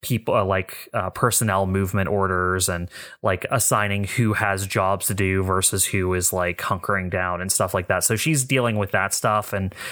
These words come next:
sending people out to accomplish things in and around the camp. Um, as you enter kind of, like, the, the mines, uh, supervisor building, um,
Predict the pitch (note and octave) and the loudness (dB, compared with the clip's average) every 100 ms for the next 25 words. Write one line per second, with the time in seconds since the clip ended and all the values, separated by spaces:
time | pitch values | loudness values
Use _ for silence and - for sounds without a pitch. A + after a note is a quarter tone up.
0 | - - A#2 G2+ G2 G#2 G#2 F#2+ F#2+ - | -6 0 0 0 0 0 2 2 0 0
1 | G#2+ F#2+ - - F#2+ F#2 G2+ - G2 F#2+ | 0 2 0 0 0 0 -2 0 2 2
2 | G2 - - A2 F#2+ F2+ F2+ F#2 F2+ - | 0 -2 -2 -2 0 0 0 0 -2 -4
3 | A2+ B2 D#3+ - - - - - _ - | -2 -2 -4 -10 -20 -20 -20 -20 _ -2
4 | G2+ F#2 F2+ F2+ - _ _ _ _ - | 0 0 -2 -8 -12 _ _ _ _ -16
5 | - C3+ B2+ A#2+ A#2+ A2 G#2+ A#2+ G#2+ F#2+ | -2 0 2 2 2 0 0 2 2 0
6 | - G#2+ G2+ F#2+ G2 F#2 A2+ G#2 G2+ F#2 | 0 0 2 2 2 0 -2 0 2 4
7 | F2+ F#2 G2 A2 A2 G#2 G2 F#2+ F#2 F2+ | 4 2 0 0 0 2 2 0 0 2
8 | - - - G2 F2+ - G#2+ G2 G2 F#2 | 2 2 0 2 2 2 0 0 2 2
9 | - F2+ F2+ F2 F#2 F2+ F#2+ - - - | 0 0 0 0 2 2 0 -6 -12 -14
10 | - - G#2+ F2+ E2+ - - | -14 -4 0 0 0 -4 -10